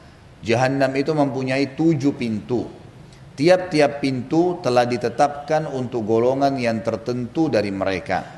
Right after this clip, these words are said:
Jadi ini menjelaskan tentang jumlah pintunya saja, jumlah pintunya. Pintunya ada tujuh. Kalau di dalam hadis, dilihat di footnote nomor, eh, di hadis nomor delapan di bahasan kita, dan ini hadis pertama di pasal ini,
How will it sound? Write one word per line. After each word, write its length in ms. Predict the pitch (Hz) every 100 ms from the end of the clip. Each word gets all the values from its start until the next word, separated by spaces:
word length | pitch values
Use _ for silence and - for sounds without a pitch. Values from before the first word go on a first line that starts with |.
| - - - - - - - - - - - - - - - - - -
Jadi 160 | 101 120
ini 160 | 147
menjelaskan 640 | 143 123 123 123 - 147 131
tentang 400 | 120 139 143 139 113
jumlah 400 | 147 147 139 139
pintunya 560 | 135 120 147 143 110
saja, 400 | 95 104 80 80 - - 82
jumlah 720 | 123 113 101 113 135 139 -
pintunya. 560 | 117 104 98 107 87 76 - - - -
Pintunya 480 | 101 98 123 135 110
ada 80 | 113
tujuh. 400 | 107 131 98 87 - - - - -
Kalau 160 | - 110
di 160 | 120 143
dalam 160 | 175 156
hadis, 400 | 139 170 147 110 - -
dilihat 240 | 95 123 131
di 80 | 123
footnote 320 | 131 127 135
nomor, 640 | 127 120 127 139 - -
eh, 240 | 98 98 98
di 320 | 95 104 98
hadis 320 | 98 123 131
nomor 240 | 127 120
delapan 400 | 110 117 123 131
di 80 | 113
bahasan 400 | 104 101 104 110
kita, 300 | 107 104 110 135 147 - -
dan 80 | -
ini 160 | 107 131
hadis 320 | 117 123 113
pertama 400 | 120 120 135 135
di 160 | 110 -
pasal 320 | 101 - 104
ini, 320 | 98 113 147